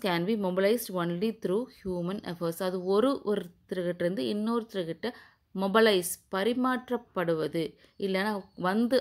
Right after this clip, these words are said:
அடைவது எப்படி அப்படின்னா, அதுக்கு ஒரே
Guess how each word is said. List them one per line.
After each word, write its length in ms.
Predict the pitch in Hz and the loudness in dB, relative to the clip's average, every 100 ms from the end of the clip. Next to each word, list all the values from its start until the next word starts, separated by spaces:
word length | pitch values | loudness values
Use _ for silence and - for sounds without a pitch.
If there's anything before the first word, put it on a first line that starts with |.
| - | 2
அடைவது 500 | 175 185 180 185 190 | 2 2 2 0 0
எப்படி 440 | 170 175 - 214 208 - | -2 -2 -2 0 0 -2
அப்படின்னா, 400 | 156 160 156 208 - _ _ 190 | -6 -6 -4 -6 -8 _ _ -2
அதுக்கு 320 | 180 180 247 269 - - - - 190 | -2 -2 -4 -4 -8 -20 -14 -4 2
ஒரே 240 | 202 226 | 6 6